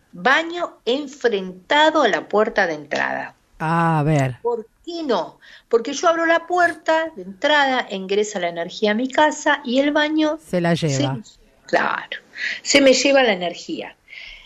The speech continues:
Speaker 1: Entonces, ni hablar que tiene que estar la puerta siempre cerrada, porque abrir una puerta de una casa y encontrarse con un inodoro, la verdad
Speaker 2: No.
Speaker 1: es que imagina, no, no va. Entonces esa puerta siempre debe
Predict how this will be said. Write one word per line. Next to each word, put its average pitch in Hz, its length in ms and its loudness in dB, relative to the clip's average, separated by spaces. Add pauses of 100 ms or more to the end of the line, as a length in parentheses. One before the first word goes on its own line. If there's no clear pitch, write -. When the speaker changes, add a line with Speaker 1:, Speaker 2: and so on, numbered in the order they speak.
Speaker 1:
Entonces, 196 800 0
ni 233 160 0
hablar 254 280 4
que 233 100 -2
tiene - 180 -10
que - 80 -16
estar - 180 -18
la 165 140 -6
puerta 160 320 -2
siempre 196 560 2
cerrada, 196 920 4 (180)
porque 143 340 -6
abrir 160 300 0
una 160 200 -2
puerta 165 240 0
de 160 60 0
una 160 140 -4
casa 143 280 -6
y 127 60 -12
encontrarse 165 460 -4
con 165 140 -2
un 165 100 -4
inodoro, 190 800 4
la 151 140 -12
verdad 170 500 -6
Speaker 2:
No. 165 300 -2
Speaker 1:
es 160 120 -4
que 160 100 -8
imagina, 180 600 -10
no, 160 340 -4 (100)
no 170 140 2
va. 139 300 -4 (300)
Entonces 180 380 0
esa 233 280 2
puerta 254 360 4
siempre 233 400 -2
debe 185 360 -4